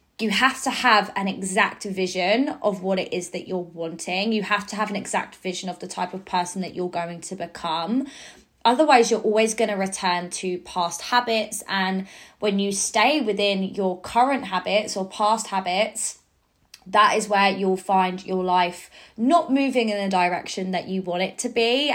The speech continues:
And you'll find that you're feeling stuck, frustrated, and massively, massively slowing yourself down as a result of that. And it really got me thinking actually about how important it is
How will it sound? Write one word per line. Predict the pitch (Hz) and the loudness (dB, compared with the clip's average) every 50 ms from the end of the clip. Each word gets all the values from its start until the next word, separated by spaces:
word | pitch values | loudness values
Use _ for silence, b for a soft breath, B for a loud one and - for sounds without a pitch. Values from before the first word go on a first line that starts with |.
| - | 0
And | - 202 202 196 196 | 2 2 2 4 2
you'll | 190 190 | 0 0
find | 190 190 - 190 180 180 180 185 180 | -2 -2 -2 0 0 2 0 -2 -2
that | 185 - - | -6 -6 -4
you're | 185 185 | -6 -6
feeling | 185 - - 180 175 175 180 | -6 -6 -8 -6 -6 -6 -6
stuck, | 175 - - - 254 240 226 - - - | -6 -8 -2 4 4 6 6 4 0 -8
frustrated, | - 208 196 - - 190 180 180 185 190 - 185 180 175 - - | -10 -10 -10 -6 -4 -2 -2 -2 -2 -4 -4 -4 -4 -4 -4 -4
and | - 180 180 175 180 175 B B B B B B B | -2 0 0 -2 -2 -4 B B B B B B B
massively, | 196 202 208 214 202 208 - - 240 226 - 214 208 | -4 -2 0 0 0 0 -2 -4 -6 -6 -4 -4 -4
massively | 208 196 202 196 - - 190 - 185 180 | -2 -2 -4 -6 -6 -10 -8 -6 -6 -6
slowing | 180 - - 180 170 170 175 175 | -6 -4 -4 -4 -4 -4 -6 -8
yourself | 170 175 - - - 170 165 170 - - - | -10 -8 -6 -4 -2 -2 -2 -2 -6 -8 -2
down | - 175 165 170 180 196 214 226 220 - - | -2 0 0 2 0 0 -2 -2 -4 -4 -2
as | 196 190 190 - | -2 -2 -2 -2
a | 180 | -6
result | 175 180 175 - - 175 175 170 - - | -8 -8 -6 -4 -2 -2 -2 -2 -4 -8
of | - 170 165 - - | -8 -10 -10 -6 -6
that. | 175 165 160 - - | -4 -4 -4 -6 -4
And | - 202 196 190 190 190 B B B B B B | 0 0 2 2 0 -2 B B B B B B
it | 247 262 - 226 | 2 2 2 4
really | 285 311 330 339 330 | 4 4 4 4 4
got | 320 285 233 - | 2 2 0 0
me | 208 220 | 0 -6
thinking | 202 - - 240 240 247 240 - 240 208 196 190 | -6 -2 -2 -2 -2 -2 -4 -6 -8 -8 -6 -6
actually | 190 190 190 - - - 190 | -8 -8 -8 -8 -8 -6 -4
about | 180 185 - 180 - | -4 -2 0 0 -2
how | - - 220 220 | 0 0 0 0
important | 214 208 196 196 - - - - 233 240 262 277 302 311 311 - - 196 - | 0 -2 -6 -10 -14 -18 -10 -2 0 2 4 4 2 2 0 -2 -6 -6 -4
it | 180 175 - - | -4 -6 -6 -4
is | - 160 156 139 170 214 240 220 - | -4 -6 -4 -2 0 0 0 -2 -4